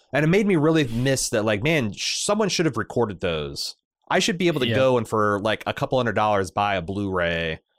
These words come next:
Speaker 1: of, like, these five-hour sessions of individual
Speaker 2: Mm-hmm.
Speaker 1: movies where he's breaking it down scene by scene. Like, it's, so much of that stuff is just gone, and all you have is still black and whites of him doing it.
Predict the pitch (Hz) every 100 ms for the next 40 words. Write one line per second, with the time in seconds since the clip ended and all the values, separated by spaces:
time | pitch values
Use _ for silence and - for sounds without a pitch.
0 | _ _ - 107 98 101 95 104 - 107
1 | 107 107 101 95 - 98 95 90 85 85
2 | 82 - 85 82 104 98 98 95 95 92
3 | 87 85 87 82 95 95 92 80 85 92
4 | 90 87 107 92 85 85 - 98 90 85
5 | 82 - 92 85 80 78 - 113 104 -
6 | - - _ _ _ - - 165 156 131
7 | 101 90 - 107 104 87 85 76 92 113
8 | 85 69 71 - _ - 95 92 90 87
9 | 85 80 - 104 101 - 101 107 85 -
10 | 104 87 92 98 90 92 101 92 87 80
11 | 92 104 80 76